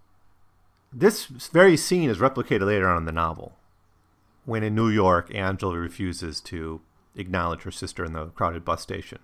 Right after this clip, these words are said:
because she, because there was a white man there that she knew.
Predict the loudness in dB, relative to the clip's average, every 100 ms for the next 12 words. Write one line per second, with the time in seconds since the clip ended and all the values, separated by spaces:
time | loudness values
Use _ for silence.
0 | -16 -12 -12 -12 -10 -8 -8 -8 -12 -12
1 | -10 -8 -8 -4 -2 -2 -4 -6 -6 -6
2 | -8 -10 -10 -10 -12